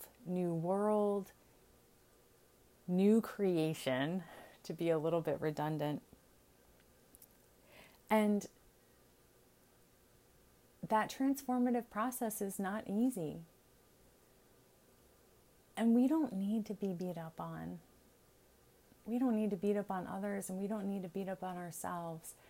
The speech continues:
We can be gentle and loving and effect great change.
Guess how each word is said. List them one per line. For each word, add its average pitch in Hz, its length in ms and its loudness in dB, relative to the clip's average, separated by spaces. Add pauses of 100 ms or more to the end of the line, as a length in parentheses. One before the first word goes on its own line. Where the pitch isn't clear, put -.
(280)
We 240 160 2
can 247 200 2
be 185 280 -4
gentle 208 880 -4
and 160 520 -6
loving 208 680 -2 (1000)
and 180 240 0
effect 185 580 -2 (160)
great 175 680 -4 (180)
change. 160 600 -6